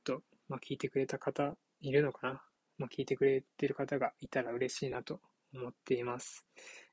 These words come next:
えー、今後もですね、えー、自分の話を、まあ、ダラダラ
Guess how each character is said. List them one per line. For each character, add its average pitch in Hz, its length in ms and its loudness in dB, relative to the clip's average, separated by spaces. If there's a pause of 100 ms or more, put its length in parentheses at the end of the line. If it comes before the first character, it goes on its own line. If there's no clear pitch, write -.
え 135 60 0
ー、 - 40 2
今 151 220 2
後 170 120 8
も 139 100 0
で 123 100 -2
す - 120 -8
ね、 139 260 -2 (440)
え 127 480 2
ー、 - 0 - (180)
自 127 160 -2
分 123 200 -2
の 127 80 -4
話 127 420 -2
を、 123 180 2 (260)
ま 135 140 -2
あ、 - 20 -2
ダ 120 140 0
ラ 120 120 2
ダ 117 140 0
ラ - 40 -10